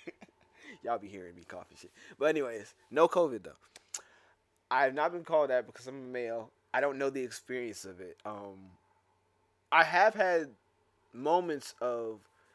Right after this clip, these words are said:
women being admired, like, admiring me and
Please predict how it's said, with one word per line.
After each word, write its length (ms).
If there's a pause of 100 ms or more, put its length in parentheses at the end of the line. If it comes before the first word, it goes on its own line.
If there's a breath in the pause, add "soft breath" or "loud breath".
(640 soft breath)
women 560 (380)
being 380
admired, 640 (960)
like, 380
admiring 500
me 460 (120)
and 520